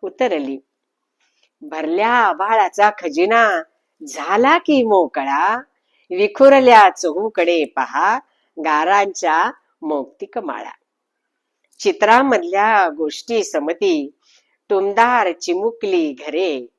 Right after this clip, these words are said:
सनातनी संस्कृती जपून उघडती मंदिर द्वारे. गोल फिरत अलगद शिरलो धरती मातेच्या कुशीत,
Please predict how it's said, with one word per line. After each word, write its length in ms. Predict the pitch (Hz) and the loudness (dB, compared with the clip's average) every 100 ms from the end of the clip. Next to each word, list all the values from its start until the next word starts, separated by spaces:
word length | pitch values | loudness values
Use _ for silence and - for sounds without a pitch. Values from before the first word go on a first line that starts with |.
| _ _ _ _ _ | _ _ _ _ _
सनातनी 1160 | - - 175 190 214 202 - 156 175 175 156 147 | -20 -6 -2 0 -2 -4 -6 -4 -2 -2 -2 -6
संस्कृती 1080 | - 156 147 143 - - 165 165 208 208 135 | -8 -8 -6 -10 -10 -4 -4 -4 -6 -6 -6
जपून 540 | 131 135 156 170 240 359 - _ _ _ - | -8 -10 -4 -2 0 -2 -8 _ _ _ -10
उघडती 880 | 165 190 214 165 - 147 196 320 - - | -2 0 0 -2 -6 -8 -8 -10 -16 -16
मंदिर 560 | 311 143 139 151 190 | -14 -12 -12 -10 -10
द्वारे. 600 | 240 175 143 131 123 117 _ _ _ _ _ _ _ _ _ _ _ 185 | -10 -8 -8 -8 -10 -16 _ _ _ _ _ _ _ _ _ _ _ -10
गोल 1000 | 170 196 233 247 254 247 247 240 240 226 - | -4 2 4 6 6 4 2 -2 -4 -6 -4
फिरत 380 | 202 190 190 170 - | 0 4 4 2 -4
अलगद 500 | 151 143 135 151 185 233 _ _ _ _ | -8 -6 -4 -4 -4 -6 _ _ _ _
शिरलो 760 | - - 220 220 240 180 151 175 _ _ _ - 294 | -8 4 4 6 4 2 -2 -8 _ _ _ -20 -8
धरती 440 | 170 156 156 247 | -4 -4 -4 -4
मातेच्या 800 | 294 226 160 - 170 170 185 233 330 _ | -2 -2 -4 -4 -4 -4 -4 -4 -8 _
कुशीत, 520 | - 151 - 262 _ | -14 -12 -10 -12 _